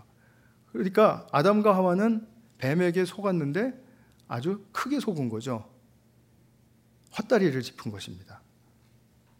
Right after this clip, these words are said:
주소를 잘못 찾은 거예요. 그래서 지금 선악을 알게 하는 나무의 열매를 먹고 나서 생긴 모든 증상들이 타락의 증상인데,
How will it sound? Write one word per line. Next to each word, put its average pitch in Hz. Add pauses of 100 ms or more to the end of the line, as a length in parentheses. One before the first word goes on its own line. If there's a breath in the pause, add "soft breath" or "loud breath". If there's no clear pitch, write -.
(420)
주소를 185
잘못 123
찾은 107
거예요. - (2250 loud breath)
그래서 175 (560)
지금 175
선악을 202
알게 156
하는 165
나무의 151
열매를 143
먹고 123
나서 151 (340 soft breath)
생긴 170
모든 196
증상들이 143
타락의 180
증상인데, 110